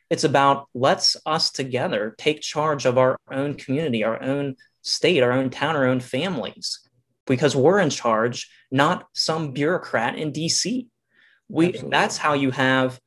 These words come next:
Speaker 1: a healthy, peaceful country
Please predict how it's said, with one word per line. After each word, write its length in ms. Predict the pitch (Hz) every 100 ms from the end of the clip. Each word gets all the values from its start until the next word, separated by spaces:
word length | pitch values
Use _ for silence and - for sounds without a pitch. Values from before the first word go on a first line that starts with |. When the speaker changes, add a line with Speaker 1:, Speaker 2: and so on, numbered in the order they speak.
| _
Speaker 1:
a 40 | 123
healthy, 840 | - 147 151 156 165 160 156 156 _ _ _ _ -
peaceful 720 | - 175 185 - 113 110 120
country 680 | - 165 185 - - -